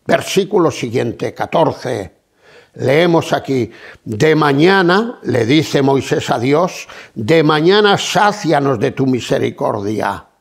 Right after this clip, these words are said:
¿Y qué pasará? Que cuando hagas esto, cantaremos, cantaremos y nos alegraremos todos nuestros días. "De mañana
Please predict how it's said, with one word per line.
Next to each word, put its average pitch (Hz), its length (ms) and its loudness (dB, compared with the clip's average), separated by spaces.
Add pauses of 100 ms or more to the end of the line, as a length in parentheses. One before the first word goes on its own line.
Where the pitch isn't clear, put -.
(1160)
¿Y 113 80 -14
qué 170 160 0
pasará? 120 800 -2 (180)
Que 123 140 -6
cuando 123 280 0
hagas 143 300 0
esto, 165 600 -2 (580)
cantaremos, 147 1600 0 (840)
cantaremos 151 1200 0 (200)
y 170 220 2
nos 156 260 2
alegraremos 143 1000 0 (440)
todos 180 540 4
nuestros 143 520 -2
días. 123 560 -2 (320)
"De 160 300 2
mañana 220 760 4